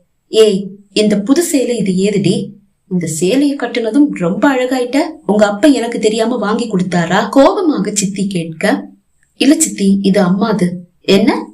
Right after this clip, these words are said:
அம்மாதா? இத நம்ப நான் என்ன காதுல பூவா சுத்திட்டு இருக்கேன்? ஆனாலும் அதிக செலவு வைக்காம சனியன் போய்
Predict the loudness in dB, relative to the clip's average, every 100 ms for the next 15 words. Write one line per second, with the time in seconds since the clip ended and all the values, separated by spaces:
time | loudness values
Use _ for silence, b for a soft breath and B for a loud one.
0 | _ -2 0 0 0 -2 -4 -6 -12 _
1 | -4 0 0 0 0 2 0 2 2 0
2 | 0 0 0 0 -4 -6 -4 -2 -2 -6
3 | -10 -10 -8 -2 2 2 -2 -14 _ _
4 | _ _ _ 0 2 2 0 0 -4 -8
5 | -2 0 0 0 -2 0 2 2 2 0
6 | -4 -4 -4 -4 -2 -2 -2 -4 -4